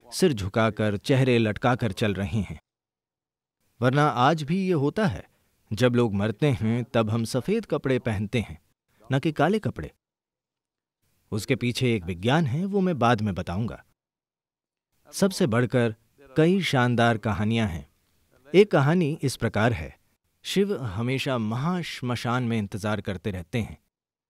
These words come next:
उसे उन्होंने अपना निवास बना लिया है,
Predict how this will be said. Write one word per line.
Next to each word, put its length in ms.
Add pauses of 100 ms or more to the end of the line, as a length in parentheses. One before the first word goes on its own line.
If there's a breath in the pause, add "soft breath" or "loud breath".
(600)
उसे 340
उन्होंने 420
अपना 460 (140)
निवास 420
बना 220
लिया 260
है, 200